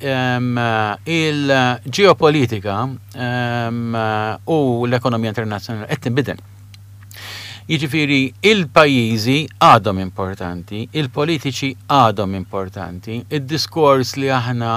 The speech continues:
eh, Nazzjoni Uniti nagħmlu aktar saħħitha għadha importanti, però wkoll il-kumpaniji globali huma importanti ħafna f'din ix-xena. Jiena fl-ekonomija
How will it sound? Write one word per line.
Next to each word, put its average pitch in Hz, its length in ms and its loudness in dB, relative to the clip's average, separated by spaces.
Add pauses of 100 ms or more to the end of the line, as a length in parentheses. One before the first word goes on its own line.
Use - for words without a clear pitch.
eh, 117 380 -8
Nazzjoni 117 680 -4
Uniti 113 380 -4
nagħmlu 107 260 -4
aktar 110 240 -8
saħħitha 107 540 -10
għadha 110 400 2
importanti, 95 720 -12 (300)
però 196 280 4
wkoll 160 460 0 (100)
il-kumpaniji 113 880 -6
globali 120 640 2
huma 107 320 0
importanti 95 540 -6
ħafna 95 320 -10
f'din 90 180 -8
ix-xena. 95 540 -10 (800)
Jiena 185 360 4
fl-ekonomija 117 920 -4